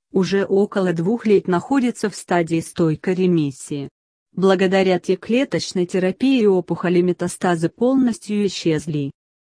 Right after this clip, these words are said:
Стоит упомянуть, что ранее женщина лечилась с помощью химиотерапии и гормональной терапии, однако ни один из методов не остановил стремительное прогрессирование онкологии.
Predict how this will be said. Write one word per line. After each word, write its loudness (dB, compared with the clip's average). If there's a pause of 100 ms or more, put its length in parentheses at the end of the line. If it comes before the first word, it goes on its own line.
(140)
Стоит -4
упомянуть, 0 (180)
что 0
ранее 2
женщина -2
лечилась 0
с -20
помощью 0
химиотерапии -2
и -4
гормональной 0
терапии, 0 (180)
однако 0
ни 2
один 4
из 0
методов 0
не 4
остановил 0
стремительное 0
прогрессирование -2
онкологии. -2